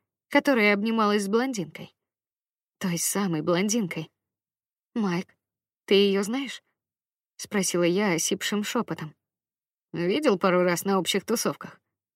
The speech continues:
Она новенькая в группе поддержки. А что?" "Можно?"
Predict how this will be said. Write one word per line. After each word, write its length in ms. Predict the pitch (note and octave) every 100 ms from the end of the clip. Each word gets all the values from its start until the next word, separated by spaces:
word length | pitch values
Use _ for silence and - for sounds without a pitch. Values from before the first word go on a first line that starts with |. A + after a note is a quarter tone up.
| _ _
Она 300 | - D4+ D4+
новенькая 500 | C#4 C#4+ D4 G3 F#3
в 60 | F3
группе 280 | F#3+ F3 F#3
поддержки. 560 | G#3 A3 D#3+ - - - _ _ _ _ -
А 120 | F3
что?" 280 | - D#3 G3 _ _ _ _ _ _ _ _ -
"Можно?" 400 | A#3 B3 F#3+